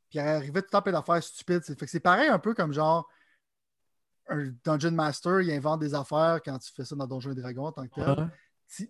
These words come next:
Speaker 1: Tiny Tina est comme un peu insane. Fait qu'elle inventait des affaires, mais ça faisait comme, il y a des affaires qui faisaient pas de sens, comme le unicorn, puis des affaires comme ça. Ça faisait ça un peu bizarre. Fait que je pense que le jeu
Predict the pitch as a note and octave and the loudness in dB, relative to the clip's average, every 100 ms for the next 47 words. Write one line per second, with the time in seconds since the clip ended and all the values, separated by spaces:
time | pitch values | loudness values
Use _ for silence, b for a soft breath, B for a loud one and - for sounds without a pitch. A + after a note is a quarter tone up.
0 | - E3+ G3+ F#3+ A#3+ A#3+ E3 D3+ G3+ F3 | -4 -2 0 2 2 4 0 0 0 0
1 | C#3 F3 G#3 C4 G#3 b - D3+ F3+ G#3 | 0 2 2 2 -2 b -10 2 4 6
2 | G3+ C#4 G#3+ E3 A3+ B3 F3+ D3+ D#3+ D3+ | 6 4 2 4 6 4 2 0 0 0
3 | A3 _ _ - D3 C3+ b b D3+ C#3+ | -2 _ _ -4 -2 -4 b b -6 -2
4 | D3+ G#3+ - D#3 D3 D3 - F#3 F#3 F3 | 4 4 4 -4 -2 -4 4 8 8 4
5 | D3 D3 D#3 D3+ - E3 F3 F3 D3 C#3+ | -2 0 0 0 2 6 6 4 -2 -2
6 | D3+ D#3 C#3 C#3+ E3+ b b b _ _ | 0 0 -4 -4 -4 b b b _ _
7 | _ _ - E3 G3+ G#3 A#3+ F3 C3 C3+ | _ _ -10 0 2 4 4 4 2 2
8 | F3+ D#3+ - B3 C#4+ F3+ D3 C3 F#3 B3+ | 2 2 2 2 4 2 2 2 2 2